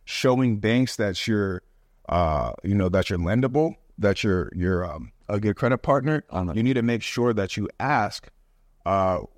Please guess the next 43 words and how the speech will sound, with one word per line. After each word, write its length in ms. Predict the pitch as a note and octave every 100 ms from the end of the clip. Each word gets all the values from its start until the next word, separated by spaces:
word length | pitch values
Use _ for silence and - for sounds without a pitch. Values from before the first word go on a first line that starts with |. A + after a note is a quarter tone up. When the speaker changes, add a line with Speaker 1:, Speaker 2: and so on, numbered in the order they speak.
| _ _ _ _
Speaker 1:
these 180 | A#2 A2+
companies, 460 | - C#3 - A2+ G2+
like, 120 | F2+
"Hey, 200 | B2+ G2+
do 120 | F2+
you 80 | F#2+
guys 240 | G#2+ G#2 G2+
report 440 | E2+ - A#2 E2
back 400 | G#2+ A#2 - _
to 100 | -
the 80 | G2
credit 300 | F#2 A2 G2+
bureaus?" 380 | F2 C#2+ G#1 - _ _ _ _
Because 260 | G2+ G2+ G#2
if 160 | G2+ -
you, 240 | G2+ G2+ -
if 180 | G2+
they 180 | - F#2
don't 340 | E2 A2+ C#3+ A2
and 100 | F#2+
you 100 | G#2+
don't 200 | G#2+ F#2+ -
ask, 400 | D3 A2+ G2 - _ _ -
you 140 | G2+
know, 80 | G2
you 160 | F#2 G#2
just 200 | F#2+ - - E2 D#2
got 180 | - G2+
a 60 | F2
trade 260 | - G#2
line 160 | G2 F#2+
that 200 | F#2 -
you 40 | F#2
really 180 | F2+
didn't 200 | E2 D#2
need. 200 | D#2+ C2+ - _ _ - _
Speaker 2:
Got 340 | - F2+ E2+ -
you, 80 | E2
got 360 | E2 E2 -
you. 120 | E2+
Okay. 380 | E2 G2+ G2+ E2 - _ -
Speaker 1:
Mm-hmm. 120 | F#2
Speaker 2:
So 640 | - C#3 C3 B2 A2+ G#2+